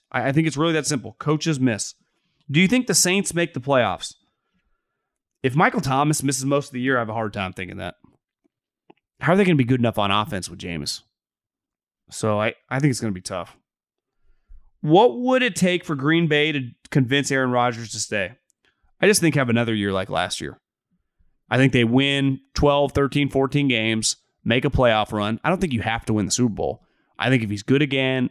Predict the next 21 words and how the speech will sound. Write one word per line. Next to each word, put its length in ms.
M 160
V 100
P 220
type 240
season, 540
it 80
doesn't 200
get 60
any 120
better. 320
He's 200
a 60
Green 220
Bay 100
Packers 340
starting 280
quarterback. 420
His 140
team 260
is 100
elite. 280